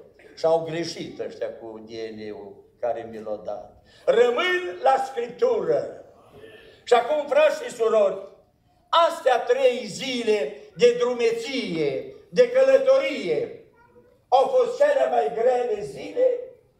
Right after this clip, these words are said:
pentru Avram. S-a despărțit de Sara și a spus la Sara: „Trebuie să plec.” „Dar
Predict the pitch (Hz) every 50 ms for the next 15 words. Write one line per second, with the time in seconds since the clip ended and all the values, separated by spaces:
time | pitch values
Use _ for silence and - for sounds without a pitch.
0 | _ _ _ _ _ _ _ _ _ _ _ _ _ _ _ _ _ _ - -
1 | 196 190 - - - 196 175 175 175 165 - - - - - _ _ _ _ -
2 | - - - - - - - _ _ _ _ _ _ _ _ _ _ _ _ _
3 | _ _ _ _ _ _ _ _ _ _ _ _ _ _ _ _ _ _ _ _
4 | _ _ _ _ _ _ _ _ _ _ _ _ _ _ _ _ _ _ _ _
5 | _ _ _ _ _ - - - - _ _ _ _ _ _ _ _ _ _ _
6 | _ _ _ _ _ _ _ _ _ _ - - - - - 214 - - 220 202
7 | - - 233 - 202 190 - - - 190 196 196 196 202 226 - - - - -
8 | - _ _ _ _ _ _ _ _ _ _ _ - - 196 190 - - 208 214
9 | 214 - - - - - - - - - - - - 214 208 190 202 208 202 -
10 | 208 202 - - - - - 185 202 214 190 - - - - - - _ _ _
11 | _ _ _ _ _ _ _ _ _ _ _ _ _ _ _ _ _ _ _ _
12 | - -